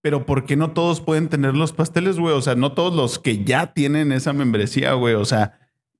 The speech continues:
eh, pues estás quedando mal, ¿no? Es así como que yo, para ustedes que están pagando su membresía, aquí está todo de lujo, güey.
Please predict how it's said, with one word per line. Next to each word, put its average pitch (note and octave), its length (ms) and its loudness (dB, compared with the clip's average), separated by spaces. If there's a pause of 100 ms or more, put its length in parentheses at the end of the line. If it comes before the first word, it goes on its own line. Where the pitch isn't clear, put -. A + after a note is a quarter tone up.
eh, A2 720 2
pues A2 180 0
estás G2+ 260 -4
quedando F#2+ 300 2
mal, G2 260 2
¿no? G#2 220 0 (1120)
Es B2+ 140 2
así C#3 160 2
como C#3 200 0
que G#2 180 -2
yo, C#3 340 0 (200)
para G2 180 2
ustedes E3+ 600 -2
que G#2+ 300 0
están B2 300 0
pagando C#3+ 400 0
su D3 200 0
membresía, C#3+ 540 0
aquí - 180 -4
está A2 200 -2
todo F#2+ 500 -2
de F#2+ 180 2
lujo, F#2+ 440 0
güey. F#2+ 220 -4